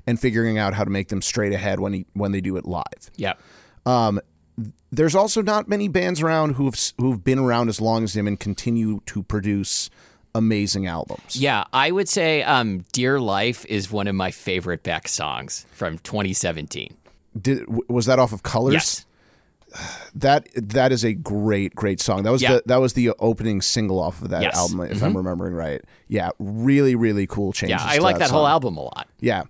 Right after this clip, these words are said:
Speaker 1: Um, I really like Beer Can off of the first album.
Speaker 2: Uh-huh.
Speaker 1: Uh, like I said,
Speaker 2: Yeah.
Speaker 1: I really like The Golden Age. And then I think Deborah off of Midnight Vultures.
Speaker 2: Oh, very, very good.
Speaker 1: The last track off of Midnight Vultures, which doesn't sound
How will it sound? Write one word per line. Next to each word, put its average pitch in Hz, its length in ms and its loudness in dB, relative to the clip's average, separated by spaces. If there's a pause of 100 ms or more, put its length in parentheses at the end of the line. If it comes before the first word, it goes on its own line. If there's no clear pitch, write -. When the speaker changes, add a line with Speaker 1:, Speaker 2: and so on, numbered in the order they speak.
(340)
Speaker 1:
Um, 131 260 6 (160)
I 143 100 6
really 170 280 8
like 143 280 4 (360)
Beer 135 220 4
Can 143 280 2
off 123 180 0
of 107 80 -6
the 98 100 -4
first 135 380 0
album. 131 340 4
Speaker 2:
Uh-huh. 95 240 0 (120)
Speaker 1:
Uh, - 80 0
like 123 220 2
I 123 80 2
said, 110 260 2
Speaker 2:
Yeah. 110 60 2
Speaker 1:
I - 20 2
really 110 500 2
like 113 260 2
The 104 80 -4
Golden 113 360 2
Age. 110 440 0 (360)
And 127 120 2
then 151 100 4
I 156 100 2
think 117 320 -2
Deborah 107 640 2
off 98 200 0
of 92 120 -8
Midnight 107 380 2
Vultures. 92 480 -2
Speaker 2:
Oh, 117 260 6
very, 92 340 2
very 85 240 -2
good. 69 120 -2
Speaker 1:
The 127 80 2
last 123 300 4
track 113 360 2
off 104 180 0
of 104 60 -4
Midnight 101 320 0
Vultures, 98 480 -2
which 107 200 -2
doesn't 120 260 2
sound 110 280 0